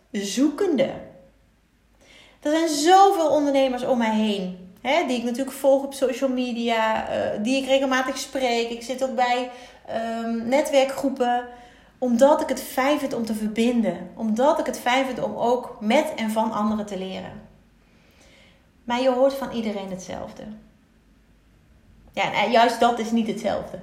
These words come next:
<laughs> Net zoals dat het moederschap voor iedereen anders is, maar eigenlijk de rode draad er doorheen is voor mij, en dat is ook wat ik in mijn coaching aan moeders meegeef, weet je, volg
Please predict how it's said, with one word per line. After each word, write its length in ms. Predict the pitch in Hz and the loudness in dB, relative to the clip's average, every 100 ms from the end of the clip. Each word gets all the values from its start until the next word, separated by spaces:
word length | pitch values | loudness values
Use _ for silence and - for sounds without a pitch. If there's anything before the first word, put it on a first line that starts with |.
| - - | -16 0
<laughs> 1000 | 302 302 330 381 - 359 - - - - | 2 2 0 -8 -10 -14 -14 -14 -16 -4
Net 160 | - 466 | 0 2
zoals 120 | 427 | 4
dat 180 | 381 392 | 4 4
het 80 | 339 | 2
moederschap 440 | 440 453 330 320 | 2 2 2 2
voor 140 | 320 277 | 2 -2
iedereen 360 | 349 320 277 | -2 -2 0
anders 320 | 285 302 277 | 2 2 0
is, 280 | 233 208 220 | -2 -4 -4
maar 220 | 240 240 - | -6 -6 0
eigenlijk 460 | 277 320 302 262 | 0 2 0 -4
de 60 | 240 | -2
rode 400 | 233 262 302 254 | 0 2 2 0
draad 400 | 233 226 285 302 | -2 -2 -2 -4
er 100 | 247 | -2
doorheen 460 | 220 214 220 277 453 554 - - _ _ _ _ _ - _ _ _ _ _ _ _ _ _ _ _ _ _ _ | 0 0 0 -2 -4 -8 -14 -20 _ _ _ _ _ -20 _ _ _ _ _ _ _ _ _ _ _ _ _ _
is 220 | - 269 - | -2 -2 0
voor 260 | 254 226 | -2 0
mij, 520 | 220 226 294 427 466 - | 2 2 2 0 0 -2
en 120 | - | -4
dat 180 | 214 214 | -4 -4
is 200 | 208 - | -8 -2
ook 220 | 254 277 | 0 0
wat 160 | - 208 | -2 -6
ik 140 | 208 | -8
in 100 | 202 | -8
mijn 180 | 180 170 | -8 -6
coaching 480 | 285 381 392 330 - | -2 -2 -2 -6 -4
aan 100 | 240 | -4
moeders 360 | 240 233 226 - - _ _ _ | -4 -6 -10 -14 -20 _ _ _
meegeef, 960 | 185 214 269 262 233 214 208 208 - - - _ - - _ _ _ _ | -2 4 4 2 -2 -4 -4 -8 -12 -18 -20 _ -20 -20 _ _ _ _
weet 240 | 233 233 | -6 -6
je, 200 | 233 254 | -6 -8
volg 640 | 247 - 240 247 254 254 | -10 -10 -4 -2 -2 -6